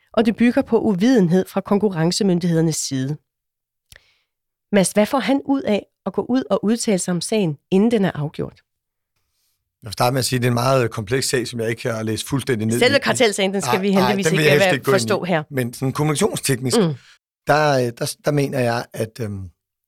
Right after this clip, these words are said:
Speaker 2: han, øh, jeg ved ikke, om, øh, om han har en rådgiver, eller han klarer den selv, men rent taktisk, så går han jo ud og smider det hele på bordet fra start.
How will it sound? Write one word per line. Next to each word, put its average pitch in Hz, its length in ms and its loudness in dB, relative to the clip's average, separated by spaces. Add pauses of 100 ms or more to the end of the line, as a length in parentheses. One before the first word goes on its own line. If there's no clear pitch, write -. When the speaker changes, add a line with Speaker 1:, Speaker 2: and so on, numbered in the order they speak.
(100)
Speaker 2:
han, 123 440 -4
øh, 123 60 0
jeg 110 260 -4
ved 127 80 2
ikke, 120 120 2
om, 120 120 0
øh, 110 340 -4
om 113 80 -4
han 110 100 -2
har 117 100 0
en 120 60 0
rådgiver, 120 460 2
eller 113 120 2
han 110 120 -2
klarer 110 200 -2
den 120 80 -8
selv, 113 200 -4 (400)
men 117 140 -4
rent 143 160 0
taktisk, 131 420 -4
så 151 100 -4
går 139 180 0
han 120 120 -2
jo 117 160 0
ud 135 60 -4
og - 140 -10
smider 127 220 -4
det 110 100 -4
hele 131 180 -4
på 131 80 -8
bordet - 320 -10
fra 120 80 -12
start. - 340 -6